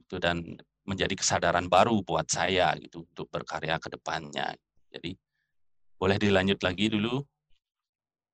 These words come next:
Nah, ini tentang workshop. Ini, eee, workshop lebih kepada,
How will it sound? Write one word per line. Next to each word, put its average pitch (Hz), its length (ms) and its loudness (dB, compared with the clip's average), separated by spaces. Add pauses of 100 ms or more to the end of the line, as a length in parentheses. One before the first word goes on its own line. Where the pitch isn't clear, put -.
(2500)
Nah, 98 200 4
ini 104 80 2
tentang 98 320 0
workshop. 110 560 2
Ini, 110 160 0
eee, 101 400 2
workshop 95 400 0
lebih 90 240 -2
kepada, 80 720 0